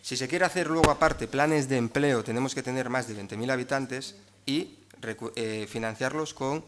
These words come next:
recursos propios, pero nunca con superávit, porque el superávit se destinaba en un principio a amortización de la deuda y ahora se, a, se puede destinar a amortización de la deuda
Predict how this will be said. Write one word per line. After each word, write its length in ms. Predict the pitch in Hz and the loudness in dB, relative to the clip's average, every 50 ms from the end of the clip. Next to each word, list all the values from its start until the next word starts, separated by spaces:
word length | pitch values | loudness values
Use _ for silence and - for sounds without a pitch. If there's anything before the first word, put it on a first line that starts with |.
| - | -12
recursos 580 | 123 113 110 101 - 123 123 - - 139 131 - - - - | -12 -10 -8 -6 -6 -6 -4 -4 -4 -6 -6 -6 -10 -12 -6
propios, 480 | - 120 113 110 - - 95 - - - - - - | -2 -2 -2 -2 -2 -6 -12 -12 -14 -18 -20 -10 -6
pero 160 | - 110 110 | -4 -2 0
nunca 240 | 123 156 170 185 165 | 2 2 4 4 4
con 140 | 165 165 143 | 4 2 2
superávit, 580 | - 143 - - 110 123 135 123 110 98 - - - _ - - - _ - | 0 0 0 2 4 4 4 4 2 0 -6 -8 -16 _ -20 -20 -20 _ -8
porque 220 | - 113 110 - 110 | -6 -4 -2 -2 -4
el 40 | 101 | -4
superávit 560 | - 113 - - 113 139 165 156 151 156 156 - - - - - | -4 -4 -4 2 4 4 4 4 4 0 -4 -6 -12 -20 -16 -14
se 200 | - - 110 104 | -12 -10 -10 -10
destinaba 680 | 104 101 - - 110 110 120 135 131 113 101 87 - - | -10 -12 -12 -10 -6 -2 -2 0 0 -2 -4 -8 -10 -12
en 120 | 117 117 | -10 -6
un 160 | 131 151 147 | -6 -6 -6
principio 720 | 135 151 147 147 139 131 - 175 165 160 - 131 135 135 135 - - - _ - - | -4 -4 -4 -4 -4 -4 -4 -4 -4 -4 -2 -2 -4 -4 -4 -8 -16 -20 _ 2 6
a 280 | - 160 180 190 - - - - - - | 8 8 8 8 6 0 -8 -16 -6 -2
amortización 760 | - 120 120 117 117 - 120 110 - 110 - - 135 143 147 | 0 2 2 0 0 -2 -4 -4 -4 -4 -2 0 0 2 2
de 80 | 143 131 | 4 4
la 100 | 123 117 | 4 4
deuda 360 | 117 117 110 110 107 101 - - | 4 2 2 0 -2 -4 -6 -6
y 140 | - 113 113 | -2 2 6
ahora 500 | 117 135 165 196 196 180 185 196 - - - | 10 10 10 12 10 10 6 6 2 -4 -10
se, 320 | - - - 120 117 - - - | -8 -4 -2 -2 -2 -4 -4 -4
a, 200 | 117 113 113 - - | -2 -2 -2 -2 -4
se 200 | 120 - - 113 | -8 -6 -6 -6
puede 320 | 110 - 165 175 170 165 156 | -4 -2 0 0 0 0 0
destinar 560 | 156 147 - - 143 143 147 120 104 - - | 0 -2 -4 -4 -2 0 0 0 0 -2 -2
a 60 | - 117 | -2 -2
amortización 600 | 117 117 113 - 123 113 110 113 - 160 165 170 | -2 -4 -6 -8 -8 -8 -6 -4 -2 -2 0 0
de 100 | 165 156 | 0 0
la 120 | 151 151 | 0 0
deuda 400 | 160 175 175 160 165 165 165 - | 2 0 0 0 0 -2 -2 -6